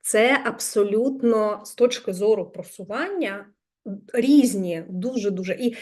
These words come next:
взагалі товари відрізняються від послуг в системі просування, але і послуги, е, офлайн і онлайн з точки зору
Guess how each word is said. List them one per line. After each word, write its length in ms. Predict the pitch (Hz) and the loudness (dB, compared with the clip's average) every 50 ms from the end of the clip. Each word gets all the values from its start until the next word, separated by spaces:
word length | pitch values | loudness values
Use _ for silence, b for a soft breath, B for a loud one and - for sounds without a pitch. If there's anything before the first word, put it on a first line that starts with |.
| B B B | B B B
взагалі 340 | 214 220 - 294 339 427 494 | -4 0 2 6 8 8 8
товари 360 | - - 240 247 220 208 202 | 8 6 6 6 6 6 4
відрізняються 640 | 202 190 185 202 208 214 208 196 185 180 - - 185 | 2 2 0 0 0 0 0 0 0 -2 -2 -4 -4
від 160 | 180 180 - | -4 -4 -2
послуг 340 | - 190 180 180 - 160 165 | 0 0 0 -2 -4 -10 -10
в 60 | - | -10
системі 380 | 185 180 180 - 180 175 170 | -12 -10 -8 -8 -8 -8 -8
просування, 720 | 165 - 175 - - 202 180 165 156 160 160 156 180 196 220 _ B B B B B B B B | -10 -14 -16 -12 -10 -8 -8 -6 -8 -8 -10 -12 -14 -16 -18 _ B B B B B B B B
але 260 | 202 196 214 262 294 | 2 4 6 6 6
і 120 | 302 294 | 6 2
послуги, 800 | 277 - 320 311 277 - - - 196 170 165 - 156 151 156 160 - _ _ _ _ _ _ _ 208 | 0 4 8 8 8 8 6 0 -4 -6 -6 -6 -8 -12 -12 -14 -18 _ _ _ _ _ _ _ -8
е, 360 | 214 208 202 202 202 196 196 196 | -6 -4 -2 -2 -4 -4 -6 -6
офлайн 500 | - 202 - - - 226 220 208 196 190 | -8 -8 -6 -2 0 0 2 2 0 -2
і 40 | 180 | -4
онлайн 440 | 170 175 180 196 240 302 381 440 440 - - _ _ _ | -4 -4 -4 -2 0 0 0 0 -2 -6 -10 _ _ _
з 80 | - | -4
точки 340 | - 247 240 240 - - 226 | -2 0 0 0 -2 -6 -4
зору 480 | 190 196 202 196 190 180 175 180 180 | -2 0 0 2 2 0 0 -2 -6